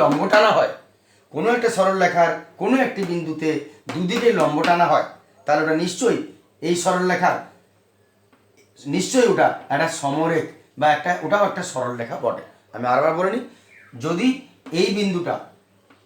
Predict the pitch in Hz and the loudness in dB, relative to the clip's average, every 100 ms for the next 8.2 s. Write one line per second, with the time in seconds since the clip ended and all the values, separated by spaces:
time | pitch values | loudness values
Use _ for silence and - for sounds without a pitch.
0 | _ 165 196 208 208 202 202 208 196 196 | _ 0 0 2 4 4 4 4 2 2
1 | 185 185 196 190 190 185 185 185 - - | 2 2 2 0 2 2 4 4 2 -8
2 | _ - 185 202 - 185 180 185 180 180 | _ -4 2 2 2 0 0 0 0 2
3 | 175 - - 147 175 170 175 233 233 202 | 0 -2 -10 -6 -4 -2 -4 -4 -4 -2
4 | 202 185 185 180 226 208 147 - - - | -2 -2 -2 -2 0 2 2 0 -6 -20
5 | _ 151 185 190 202 208 - 233 196 156 | _ -2 2 6 6 4 2 2 4 4
6 | 175 220 180 135 - - - _ _ 165 | 4 4 4 2 0 -10 -12 _ _ -4
7 | 175 185 - 175 - - - - 175 196 | -2 -2 2 4 4 2 -10 -2 2 2
8 | 185 180 | 2 2